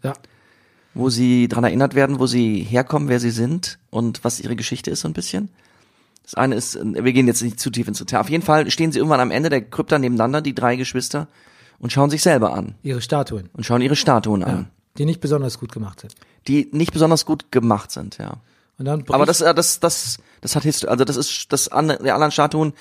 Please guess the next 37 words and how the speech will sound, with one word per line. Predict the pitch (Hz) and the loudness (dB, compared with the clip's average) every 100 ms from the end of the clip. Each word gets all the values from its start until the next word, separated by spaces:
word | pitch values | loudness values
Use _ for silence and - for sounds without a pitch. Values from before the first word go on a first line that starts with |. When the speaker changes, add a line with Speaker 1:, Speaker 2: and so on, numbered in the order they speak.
| - - | -18 0
Speaker 2:
gelten | 135 - | 2 4
auch | 117 113 | 2 2
als | - | -2
nicht | 113 | -6
so | 107 | -4
gut | 107 - | -6 -4
gemacht. | 95 92 - | -6 -6 -6
Speaker 1:
Nee, | 143 104 | -4 -4
das | - | -6
stimmt. | - 90 | -10 -8
Und | 131 | -6
es | 139 156 | -2 2
hat, | 160 160 | 0 0
ähm, | 131 131 123 - - - - | -2 0 -2 -8 -20 -20 -8
der | - | -2
Boden | 113 175 180 | 4 6 6
bricht | 180 160 175 - - | 4 2 2 -4 -16
k-, | - - - | -18 -16 -6
kurz | - 175 - | 0 0 2
auf, | 147 170 | 2 2
der | - 135 | 2 0
Frost | - 151 151 - | 2 2 2 -2
bricht | - 131 - | -2 -2 -2
durch | 139 151 139 | 0 2 2
und | 123 | -2
die | 123 | -2
ziehen | - 147 | -2 0
ihre | 131 | 0
Schwerter | 123 - 123 135 | 0 0 0 2
und | 120 | -2
das | 113 | -2
war's. | 110 104 | -4 -2
Fade | - - 139 | -2 0 0
to | 143 | 0
black. | 113 113 92 - - - | 0 -2 -2 -12 -10 0
Speaker 2:
Ja. | 98 80 - _ _ - - - - - | 0 0 -6 _ _ -14 -14 -14 -10 0
Speaker 1:
Ähm, | 127 127 127 127 127 | 4 6 6 4 4